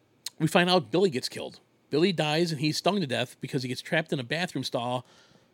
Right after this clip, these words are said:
with a wasp nest full of wasps. So at this point, now the owner of the camp's like, "Okay, something's up.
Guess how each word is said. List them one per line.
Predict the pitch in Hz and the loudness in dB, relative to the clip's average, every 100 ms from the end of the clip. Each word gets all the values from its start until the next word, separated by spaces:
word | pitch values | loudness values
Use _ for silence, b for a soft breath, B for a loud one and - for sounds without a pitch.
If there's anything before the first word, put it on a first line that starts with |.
| _ | _
with | 139 | 0
a | 147 | 2
wasp | 143 165 165 - | 4 2 2 -2
nest | 147 135 - - | 0 0 -2 -6
full | 107 | -8
of | 98 | -4
wasps. | 101 87 - - - _ _ | -4 -4 -6 -8 -12 _ _
So | - - 165 160 151 | -4 4 6 6 4
at | 160 | 2
this | 262 - | 2 2
point, | 202 170 | 0 2
now | 214 247 | 2 4
the | 180 | 6
owner | 180 196 | 6 4
of | 113 | 0
the | |
camp's | - 135 - | -4 -4 -2
like, | 135 | -4
"Okay, | 131 127 | -2 -2
something's | - 196 170 123 | -2 -2 -2 -2
up. | 90 | -4